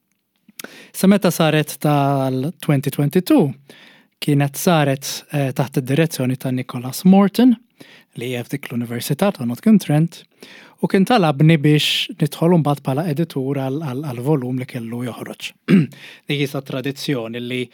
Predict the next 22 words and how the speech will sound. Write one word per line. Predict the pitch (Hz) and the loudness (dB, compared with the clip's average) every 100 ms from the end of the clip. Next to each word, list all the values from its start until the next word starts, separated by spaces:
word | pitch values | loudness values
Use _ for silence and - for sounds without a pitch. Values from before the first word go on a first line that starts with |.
| - - - | -18 -20 -10
normalment | 131 131 151 170 - | -4 2 2 2 2
min | 151 165 156 | 4 4 4
jorganizza | 143 139 139 127 135 | 2 0 -2 -2 -6
l-konferenza | - 131 123 165 208 185 143 | -6 -6 -2 0 2 2 -2
xi | - | -4
jkun | 131 143 139 | -4 -4 -4
editi | 135 135 - | -4 -4 -6
għal | 131 123 | -8 -6
volum | 131 127 | -6 -8
preċedenti, | 113 143 175 156 131 127 147 139 _ - _ _ | -10 -6 -4 -2 -4 -4 -4 -6 _ -20 _ _
u | 160 | -6
mbagħad | 147 131 139 | -4 -4 -6
isib | - - | -8 -8
il-xatel | 131 - 131 127 131 | -8 -6 -6 -6 -6
min | 131 | -6
jgħaddi | 123 120 117 123 | -6 -8 -10 -10
l-baton | 113 127 120 113 117 | -8 -8 -8 -10 -10
biex | 120 - | -10 -10
ngħidu | 117 117 117 | -10 -10 -10
hekk | 110 - - _ _ _ - | -12 -18 -20 _ _ _ -12
tiegħu. | 120 101 104 _ - - - - - | -12 -12 -16 _ -14 -14 -14 -20 -4
Ehm, | 147 147 147 147 143 143 | 0 2 4 4 4 2